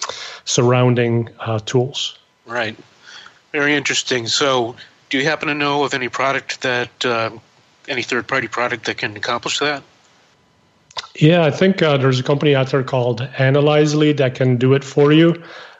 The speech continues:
Speaker 1: Um, I mean, obviously, I run Optimizer, and so we, we've built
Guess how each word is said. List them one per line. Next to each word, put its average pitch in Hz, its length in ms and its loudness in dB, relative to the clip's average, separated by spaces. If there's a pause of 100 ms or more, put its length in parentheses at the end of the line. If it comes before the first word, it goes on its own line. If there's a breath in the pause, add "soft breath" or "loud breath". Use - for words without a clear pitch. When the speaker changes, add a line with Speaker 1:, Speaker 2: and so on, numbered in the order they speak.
(180 loud breath)
Speaker 1:
Um, 123 560 0
I 131 40 0
mean, 127 200 4
obviously, 131 440 2
I 123 100 4
run 123 180 2
Optimizer, 131 720 2
and 117 120 -2
so 139 220 0
we, 151 180 -2
we've 165 280 0
built 147 400 2